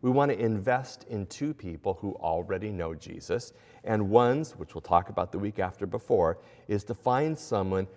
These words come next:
who will speak into our lives. So threes, generally speaking, are people who are already in our lives. If you have kids,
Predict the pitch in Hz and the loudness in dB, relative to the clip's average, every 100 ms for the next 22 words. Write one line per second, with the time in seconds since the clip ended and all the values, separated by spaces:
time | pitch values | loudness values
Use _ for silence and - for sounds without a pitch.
0 | - 110 95 92 - - 107 98 - - | -10 -6 -4 -6 -10 -8 -4 -4 -6 -14
1 | - 95 90 85 80 - 76 73 73 69 | -4 -2 -2 -2 -4 -4 -2 -2 -2 -4
2 | - - - _ _ _ _ _ _ 151 | -8 -16 -20 _ _ _ _ _ _ 4
3 | 143 - 185 240 214 127 143 - - 98 | 4 0 -4 0 0 0 -2 -6 -16 -2
4 | 92 139 156 165 175 - 98 82 80 78 | 2 2 2 0 -2 -4 -6 -6 -6 -6
5 | 85 _ - - 101 - 160 160 143 120 | -8 _ -4 0 0 0 -6 -4 -4 -2
6 | 104 95 95 95 90 80 78 - 85 76 | 0 0 2 2 2 0 -4 -8 -6 -6
7 | 71 71 69 - 50 85 - _ - - | -4 -4 -4 -6 -8 -12 -18 _ -12 -8
8 | 123 160 165 160 - 196 226 - | -4 0 0 0 0 2 2 -4